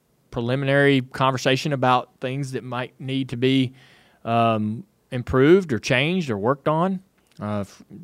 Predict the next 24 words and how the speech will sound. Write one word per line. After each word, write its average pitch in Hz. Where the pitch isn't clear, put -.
you 123
know, 107
kinda 127
just, 123
uh, 98
you 113
know, 104
exploring 135
what 131
Marcus's 131
vision 139
for 139
the 120
property 143
is 160
or 104
that, 113
that 117
racetrack 135
and 120
what 117
it 113
could 123
become. 143